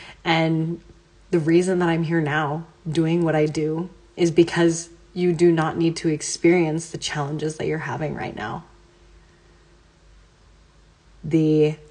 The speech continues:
self-loathing that you're experiencing, the unregulated nervous system, the chaotic, the chaos, the overwhelm, right? Everybody in the world is just talking about how,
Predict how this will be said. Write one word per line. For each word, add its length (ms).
self-loathing 680
that 120
you're 140
experiencing, 960
the 200
unregulated 760
nervous 360
system, 580
the 580
chaotic, 640
the 160
chaos, 640
the 180
overwhelm, 720
right? 420
Everybody 520
in 80
the 80
world 400
is 200
just 280
talking 500
about 400
how, 480